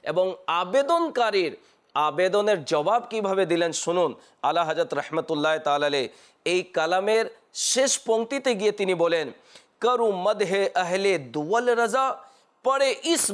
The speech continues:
বলা মে মেরি বলা, মে গদা হুঁ আপনে করিম কা, মেরা দিন পার আয়ে না নেহি।" ওই নানপাড়ার নামকেও নিয়ে আসলেন,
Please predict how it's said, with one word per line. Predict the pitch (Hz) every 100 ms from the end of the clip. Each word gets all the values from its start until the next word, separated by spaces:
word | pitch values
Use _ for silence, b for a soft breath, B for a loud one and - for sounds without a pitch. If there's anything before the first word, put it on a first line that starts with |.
| 165
বলা | 180 202 277 277
মে | 240
মেরি | 190 175 175 220 269
বলা, | 269 277 285 302 - - B B B
মে | 147 185
গদা | 147 247 165 233 269
হুঁ | 240 240
আপনে | 226 220 214 202 196
করিম | 180 170 180 175 165
কা, | 165 143 120 - B -
মেরা | 156 165 156 135
দিন | 123 180 170 135 -
পার | 147 180 175
আয়ে | 151 147 131
না | 120 135 151
নেহি।" | 135 127 117 - b b
ওই | 156 139
নানপাড়ার | 143 165 208 175 196 190 175
নামকেও | 160 175 214 233 226
নিয়ে | 220 196 185
আসলেন, | 160 - 170 151